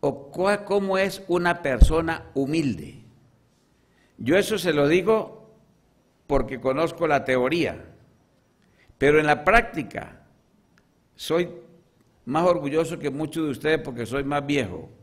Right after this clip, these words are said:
y he tenido más tiempo para cultivar el orgullo. Pero somos muy orgullosos.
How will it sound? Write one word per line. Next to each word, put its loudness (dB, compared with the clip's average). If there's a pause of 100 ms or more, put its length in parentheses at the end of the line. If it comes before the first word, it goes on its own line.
(640)
y -2
he 0
tenido 0
más -2
tiempo -2
para -2
cultivar 0
el -4
orgullo. -4 (3750)
Pero 0
somos -4
muy -4
orgullosos. -8